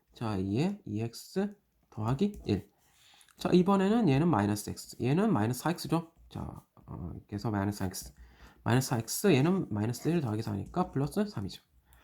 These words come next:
그래서 이제 이걸 전개하게 되면 뭐가 돼요? 사 엑스 플러스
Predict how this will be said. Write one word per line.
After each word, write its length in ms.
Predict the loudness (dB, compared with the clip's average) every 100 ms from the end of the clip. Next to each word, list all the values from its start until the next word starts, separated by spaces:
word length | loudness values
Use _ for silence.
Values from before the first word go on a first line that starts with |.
| -20 -12
그래서 180 | 2 4
이제 120 | 6
이걸 220 | 8 6 6
전개하게 380 | 6 4 4
되면 260 | 2 2 4
뭐가 180 | 2 2
돼요? 200 | 0 -2
사 260 | -4 -6 -6
엑스 520 | -6 -8 -6 -6 -4
플러스 600 | -4 -4 -4 -8 -6